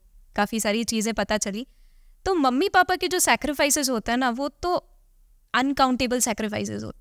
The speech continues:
हैं, अनकाउंटेबल। आप अपना पूरा जीवन भी न्यौछावर कर दोगे ना, तो वो भी कम है।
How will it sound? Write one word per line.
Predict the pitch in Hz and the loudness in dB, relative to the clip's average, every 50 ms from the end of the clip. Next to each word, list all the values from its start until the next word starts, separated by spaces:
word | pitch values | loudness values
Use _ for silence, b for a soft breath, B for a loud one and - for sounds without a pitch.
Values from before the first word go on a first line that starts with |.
| - | -20
हैं, | - - _ - - 233 | -20 -20 _ -8 -2 0
अनकाउंटेबल। | 254 247 - - 202 208 208 196 - 214 214 208 220 - 262 - | 0 0 0 -2 -4 -2 -2 -6 -6 -6 -8 -8 -8 -12 -8 0
आप | - 240 277 269 | 2 2 2 2
अपना | 311 262 - 285 311 339 370 381 b b b b b b _ _ - | 0 -4 0 2 2 4 2 2 b b b b b b _ _ -12
पूरा | - 285 330 381 403 | -8 -2 0 0 0
जीवन | 277 226 196 226 247 233 233 302 311 | 0 0 -2 -2 -2 0 0 0 0
भी | 311 339 | 0 -2
न्यौछावर | 311 302 285 269 - 262 208 220 240 | 0 0 0 0 2 0 0 0 0
कर | 220 240 226 202 | -4 -4 -4 -4
दोगे | 196 208 208 214 220 | -4 -4 -2 -2 -2
ना, | 240 233 220 - _ _ _ - | -2 -2 -6 -8 _ _ _ -6
तो | - 226 | -4 -2
वो | 214 220 | 0 0
भी | 202 247 233 | 0 -2 -4
कम | - - 190 202 175 | -2 -2 -2 -2 -2
है। | 156 180 202 | -4 -6 -10